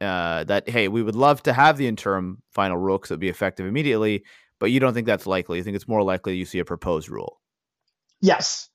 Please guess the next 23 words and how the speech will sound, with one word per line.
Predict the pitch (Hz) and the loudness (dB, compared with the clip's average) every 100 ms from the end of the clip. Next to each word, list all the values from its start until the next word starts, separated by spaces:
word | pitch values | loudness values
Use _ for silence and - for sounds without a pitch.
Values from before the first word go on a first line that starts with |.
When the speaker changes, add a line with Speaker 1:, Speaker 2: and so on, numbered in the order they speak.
| _ _ - | _ _ -2
Speaker 2:
So | - 180 165 156 156 156 139 | 4 6 6 2 2 0 -2
to | - | -2
your | 208 208 | 0 0
point, | 170 156 151 160 _ - | -2 -2 -4 -6 _ -6
there's | 156 151 143 - - | -4 -4 -6 -14 -6
two | 202 | -4
li-, | 214 - - | -4 -6 -12
types | - 226 285 | -6 -4 -4
of | 226 | -2
rules, | 139 180 - _ _ _ | -2 -2 -6 _ _ _
um, | 185 156 147 165 | -4 -2 -4 -4
and | 170 160 147 139 | -2 2 2 0
one | 175 220 | 0 0
of | 202 160 | -2 -2
them | 160 156 147 - - | -2 0 -2 -6 -8
is | 160 151 151 139 - - | -4 0 -2 -4 -10 -6
a | |
little | 156 175 | -2 0
bit | 160 | 0
more | 143 135 | -2 -2
risky. | 123 120 - 123 - _ _ _ | -6 -10 -12 -16 -20 _ _ _
So | - 156 151 147 143 147 | -2 2 2 2 0 -2
with | 175 277 | -2 -2